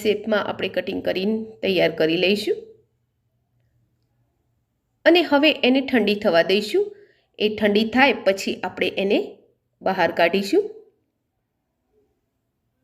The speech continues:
તો ઠંડી થઈ ગયા પછી એ આખા એક જ પીસમાં બહાર આવી જાય છે.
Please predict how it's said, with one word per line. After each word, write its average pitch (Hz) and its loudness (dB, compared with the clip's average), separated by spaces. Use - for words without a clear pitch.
તો 302 2
ઠંડી 294 4
થઈ 277 4
ગયા 254 4
પછી 240 0
એ - 0
આખા 226 0
એક 208 -2
જ 214 0
પીસમાં 208 -2
બહાર 180 2
આવી 175 0
જાય 202 2
છે. 359 0